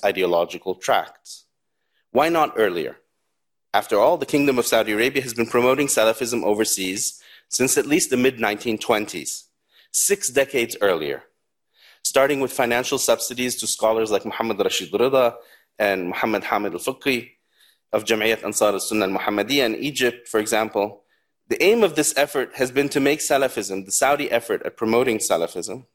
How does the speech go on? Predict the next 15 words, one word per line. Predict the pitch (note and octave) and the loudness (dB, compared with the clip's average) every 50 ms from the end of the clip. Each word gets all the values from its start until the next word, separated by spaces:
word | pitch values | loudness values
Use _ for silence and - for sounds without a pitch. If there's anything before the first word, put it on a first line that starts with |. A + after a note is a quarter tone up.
| _ _ - | _ _ -2
the | A#2 G2+ - G#2 | 0 0 0 2
aim | A2+ C3 D3+ E3+ | 0 0 2 0
of | D#3+ C#3 C#3+ | 0 -2 -2
the | C3+ | -2
Saudi | - - B2 A#2+ A#2+ A#2+ - | 0 2 2 2 2 0 0
effort | G2 G#2 G3+ - G#2+ G#2 - | 0 0 0 -2 -6 -4 -2
has | A#2 A2+ A2+ | -2 -4 -2
been | A#2 B2 C3 C3 C3+ C3+ C3+ - _ _ _ _ _ _ _ _ _ _ _ _ - | -2 0 0 2 0 0 -4 -8 _ _ _ _ _ _ _ _ _ _ _ _ -6
to | - C3+ | -2 2
make | C3+ C3+ D#3 F#3 - | 4 4 4 4 2
Salafism | - E3 C#3+ C#3+ - D3 C3+ C3+ G#2+ A#2 B2 | 2 2 2 2 0 -2 -2 0 0 0 0
ap-, | A2+ - - C3 C3 - - | -2 -2 -4 -4 -4 0 -2
appear | A#2 - - C#3 C3+ C3 | -2 -2 0 0 2 2
more | A#2+ A2+ A2 A2 | 2 2 2 2
mainstream, | G#2 G2+ G2 G2+ G2+ - - - - F2+ C#2 - | 2 2 0 0 0 -2 -4 -6 -4 -4 -6 -6